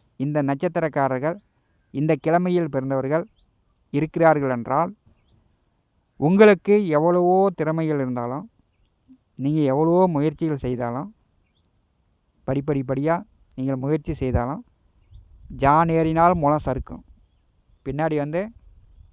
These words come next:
நீங்கள் வந்து எந்த இடத்துல இருந்தீங்களோ அந்த இடத்துக்கே கொண்டு வந்து விட்டுரும். இந்த அமைப்பு தான் ஒரு மனிதனை பின்னாடி வந்து பிடிச்சு இழுக்கிறது, வாழ்க்கையில் வந்து தடுமாற்றத்தை ஏற்படுத்துவது.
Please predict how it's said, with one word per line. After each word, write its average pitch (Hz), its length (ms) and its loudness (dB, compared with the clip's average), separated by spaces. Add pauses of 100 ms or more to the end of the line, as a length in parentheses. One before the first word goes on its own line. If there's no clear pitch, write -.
(300)
நீங்கள் 135 240 -4
வந்து 165 140 -2
எந்த 147 180 0
இடத்துல 151 280 2
இருந்தீங்களோ 143 320 -4
அந்த 135 200 -2
இடத்துக்கே 143 300 -4
கொண்டு 131 180 -2
வந்து 123 140 -4
விட்டுரும். - 280 -14 (580)
இந்த 156 240 0
அமைப்பு 170 320 4
தான் 175 220 0 (380)
ஒரு 135 160 -2
மனிதனை 156 380 -2 (140)
பின்னாடி 147 340 0
வந்து 139 240 -2
பிடிச்சு 135 260 -8
இழுக்கிறது, 127 440 -6 (960)
வாழ்க்கையில் 139 540 0
வந்து 139 220 -2
தடுமாற்றத்தை 139 640 -2
ஏற்படுத்துவது. 123 600 -6